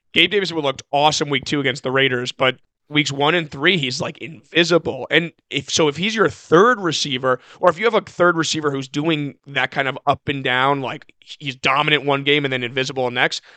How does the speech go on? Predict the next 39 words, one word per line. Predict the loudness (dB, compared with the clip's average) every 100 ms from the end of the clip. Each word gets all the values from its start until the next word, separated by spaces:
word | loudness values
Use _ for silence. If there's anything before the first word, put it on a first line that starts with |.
| _
that's | -2 -2 -4
fine. | -6 -6 -4 -4 -6 -10 -20 _ -4
But | -2
if | -2
he's | -4 -2
your | 0
number | 0 2 0
two | -2 0 2 4
guy, | 2 2 2 2 -2 -2
like, | 0 2
it's | 2 4
a |
lot | 4 6 8 8 8 6
on | 4 0 0
Diggs | -2 -2 -2 -6
and | -6 -4
Allen | 0 0 -2 -8
together. | -8 -8 -6 -2
And | 2
I | 2
don't | 2
know |
if | 2
that's | 0
just | 0 0
Allen | 2 0 -2
f-, | -14 _ -14
targets | 2 4 4 -2
him | 2
all | 4
that | 4 2
time, | 0 -2 -2 0
but | 2 2 -2 _ _ -20 _ 0
that's | 0 2
what |
I'd | 0 0
just | 2
like | 0 2
to, | -2